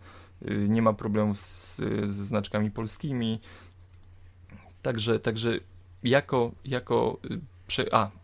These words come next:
mówiąc jeszcze o, y, o,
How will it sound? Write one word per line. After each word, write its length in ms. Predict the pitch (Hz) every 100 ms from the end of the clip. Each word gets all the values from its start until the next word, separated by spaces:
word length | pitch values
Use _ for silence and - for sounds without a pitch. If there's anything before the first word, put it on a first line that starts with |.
| - - -
mówiąc 440 | 120 135 139 -
jeszcze 380 | 131 - - -
o, 400 | 113 107 110 110 - 107
y, 680 | 107 107 107 107 104 104 104 - - - - - - - - -
o, 180 | 113